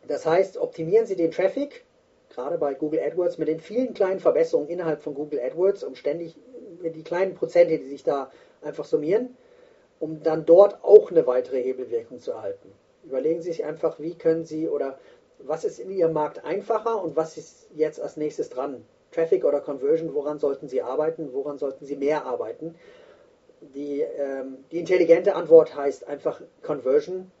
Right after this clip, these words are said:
meistens Conversion, ähm, dass Sie das einfach verbessern.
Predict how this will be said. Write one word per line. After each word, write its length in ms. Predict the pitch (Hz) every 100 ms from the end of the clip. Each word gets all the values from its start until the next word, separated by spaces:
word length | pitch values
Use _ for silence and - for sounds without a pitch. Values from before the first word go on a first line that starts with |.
| _ _ _ _ _ _ _
meistens 420 | 127 143 160 165
Conversion, 580 | - 135 123 135 156 190 - _ _ - 123
ähm, 420 | 127 127 131 123 _
dass 220 | - 127 -
Sie 80 |
das 340 | 135 127 - -
einfach 240 | - -
verbessern. 540 | - 127 - - 107